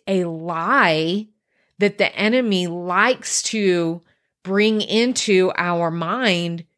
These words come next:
to keep us separated from other people, because no one is perfect. No one does things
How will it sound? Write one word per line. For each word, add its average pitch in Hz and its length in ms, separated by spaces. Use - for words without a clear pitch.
to 220 220
keep 294 500
us - 560
separated 151 1080
from 175 380
other 160 300
people, 139 580
because 202 960
no 233 480
one 165 680
is 196 220
perfect. - 840
No 233 240
one 262 460
does 214 520
things 175 600